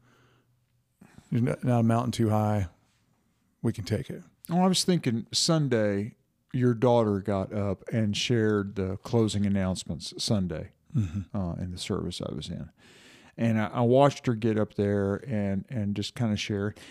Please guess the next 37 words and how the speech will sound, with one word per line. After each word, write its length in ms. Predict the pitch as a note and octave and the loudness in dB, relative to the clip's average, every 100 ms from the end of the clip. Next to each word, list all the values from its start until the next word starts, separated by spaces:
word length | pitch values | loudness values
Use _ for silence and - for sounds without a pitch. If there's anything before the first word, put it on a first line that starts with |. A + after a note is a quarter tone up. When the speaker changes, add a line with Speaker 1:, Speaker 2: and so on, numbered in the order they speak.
| - | -8
Speaker 2:
And 160 | - G#3 | 0 2
I 120 | F#3 | 2
understand 520 | B2 G2 - G2+ F#2+ | 2 0 -2 -2 -2
that 220 | G2+ A2 - | -2 -4 2
those 220 | D3 A#2+ | 2 4
announcements 500 | A2 G#2 G2+ G2+ F#2+ | 2 2 0 -4 -4
have 120 | F2+ | -4
been 140 | G2+ | -4
given 360 | F#2+ G2 F#2 F2+ | -2 -2 -2 -6
forever, 1200 | - E2 - _ _ _ _ - - A2 F2+ - - | -6 -8 -10 _ _ _ _ -16 -6 -4 -4 -8 -8
okay? 320 | G#2+ G2 F#2+ | -6 -4 0
So 160 | C3 G#2 F#2+ | 2 2 0
Speaker 1:
Mm-hmm. 80 | F2 - - - - | -4 -12 -20 -20 -14
Speaker 2:
she 180 | - F3+ | 0 2
could 120 | C3 | 2
do 120 | A#2 | 2
that 160 | G2 F#2 | 2 0
in 60 | F2+ | -4
her 60 | |
sleep, 480 | - - C#3+ A#2+ - - | -6 -4 -2 -2 -4 -4
you 80 | A#2+ | 0
know. 220 | G2 F#2+ - D3+ C3 | 0 -2 -4 -14 -2
But 160 | C#3 C3 | 4 4
I 100 | B2 | 4
thought, 400 | C3 B2 A2 - _ _ _ _ _ _ _ - | 2 0 0 -4 _ _ _ _ _ _ _ -4
here 220 | - G3 | 2 4
she 320 | - E3+ C#3 | 2 0 2
is 280 | A2+ F#2 F2+ | 2 2 -2
participating 840 | - G#2 - C3 - - A#2+ A#2 A#2 | -2 -4 -2 -2 -2 0 0 0 0
in 80 | |
the 80 | G2+ | 0
church. 380 | G2+ - E2 - | -2 -4 -6 -4
Here 200 | B2 C3+ | -4 -2
she 240 | - C#3+ - | -2 -4 -2
is, 540 | A2 G2 G2 F#2+ - - _ _ _ _ _ _ _ _ _ - | -2 0 -2 -4 -8 -18 _ _ _ _ _ _ _ _ _ -6
uh, 140 | G#2 - | -4 -2
exer-, 380 | B2+ A#2+ - A#2 | -2 -2 -2 -6